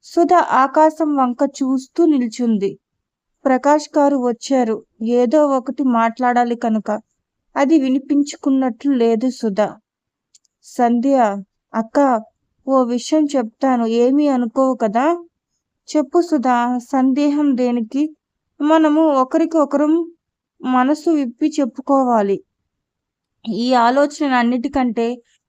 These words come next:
ఊనదన్నట్టు దాడికి ఉత్తరం రాస్తే అశోక్ కోరికను కూడా తెలిపితే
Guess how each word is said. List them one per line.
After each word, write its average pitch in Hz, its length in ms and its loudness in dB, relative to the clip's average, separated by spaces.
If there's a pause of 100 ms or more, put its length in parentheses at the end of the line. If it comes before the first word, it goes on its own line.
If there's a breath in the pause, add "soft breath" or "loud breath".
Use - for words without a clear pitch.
(140)
ఊనదన్నట్టు 262 1080 -2 (140)
దాడికి 240 500 0
ఉత్తరం 262 520 -2
రాస్తే 240 500 0 (600)
అశోక్ 359 480 0
కోరికను 311 420 2
కూడా 277 340 0
తెలిపితే 247 640 -2